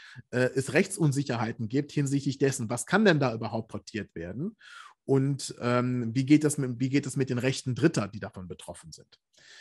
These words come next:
Dann muss man also, ähm, sollte das möglichst breit interpretieren, auch dieses Recht, äh, auf Datenportabilität, was portiert werden kann.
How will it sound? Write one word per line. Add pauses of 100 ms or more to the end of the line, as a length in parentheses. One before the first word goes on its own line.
(320)
Dann (160)
muss
man
also, (120)
ähm, (300)
sollte
das
möglichst
breit
interpretieren,
auch
dieses
Recht,
äh,
auf
Datenportabilität,
was
portiert
werden
kann.